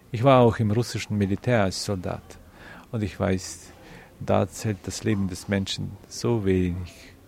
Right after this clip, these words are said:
gerade des, des eines Soldaten. Das macht mich auch traurig, weil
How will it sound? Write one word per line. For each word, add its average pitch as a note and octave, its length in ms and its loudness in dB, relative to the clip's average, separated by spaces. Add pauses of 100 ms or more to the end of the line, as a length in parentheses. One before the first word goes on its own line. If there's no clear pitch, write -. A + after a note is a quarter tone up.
(380)
gerade G2 300 2
des, - 180 -6
des - 240 -6
eines F#2+ 360 -2
Soldaten. F#2 640 -4 (1300)
Das A2+ 160 -2
macht A2+ 180 0
mich F#2+ 120 2
auch G2 160 0
traurig, G2+ 560 0 (920)
weil G2+ 320 0